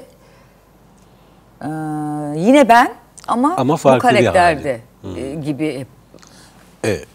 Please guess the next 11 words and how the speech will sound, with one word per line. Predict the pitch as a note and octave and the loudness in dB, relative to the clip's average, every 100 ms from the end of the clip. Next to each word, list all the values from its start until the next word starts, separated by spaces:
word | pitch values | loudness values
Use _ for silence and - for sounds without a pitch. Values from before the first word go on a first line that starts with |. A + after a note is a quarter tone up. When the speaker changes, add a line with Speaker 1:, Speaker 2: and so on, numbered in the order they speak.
| - | -2
Speaker 2:
yani, | G3 | 0
Speaker 1:
olduğu | A3 A3+ C4+ | 0 0 -2
Speaker 2:
evet. | F2+ | -2
Speaker 1:
için | - D#4+ E4+ D4+ - | -6 -8 -10 -12 -6
o | A#3+ | -6
sor-, | - - B3+ C4 B3+ | -6 -4 -2 -2 -4
sorduğun | - A#3 A3+ B3+ | -6 -6 -4 -4
soruya | B3 G#3 G#3 C4+ | -4 -6 0 0
nasıl | A#3+ - | 0 -4
cevap | D#3+ C#3+ D3 | -4 -4 -6
vereceğim? | D3 A3+ C4+ | -8 -6 -8